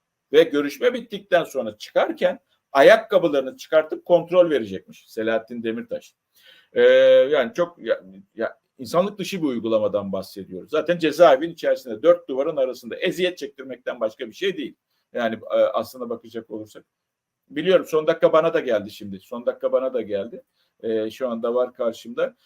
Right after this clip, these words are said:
E, e, ve, e, "Ben," dedi, "görüşe çıkmıyorum bundan sonra," dedi. Yani ne ailemle görüşeceğim dedi, ne avukatlarımla görüşeceğim dedi, ne siyasilerle görüşeceğim. "Bu karar kaldırılana kadar," dedi,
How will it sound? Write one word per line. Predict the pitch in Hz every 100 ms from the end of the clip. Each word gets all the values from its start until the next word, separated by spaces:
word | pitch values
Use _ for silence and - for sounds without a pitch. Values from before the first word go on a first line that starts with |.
| _ -
E, |
e, | 131 131 131 127 123 120 120 123 120 123
ve, | 165
e, | 180 - 147 135 143 143
"Ben," | 175 170
dedi, | 170 160
"görüşe | 180 175 185
çıkmıyorum | - 156 110 101
bundan | 98 95
sonra," | - 98
dedi. | 92 113
Yani | 120 117
ne | 143
ailemle | - 135 131 135 139 143
görüşeceğim | 143 139 135 139 139 139
dedi, | 139 139 135
ne |
avukatlarımla | 143 139 139 139 - 143 143 139
görüşeceğim | 131 139 135 135 139 135
dedi, | 135 156 147
ne | 156
siyasilerle | 147 139 139 - 147 139
görüşeceğim. | 120 120 117 170 -
"Bu | 175
karar | 214 156 143
kaldırılana | 143 143 147 147 151 175
kadar," | 147 139 139
dedi, | -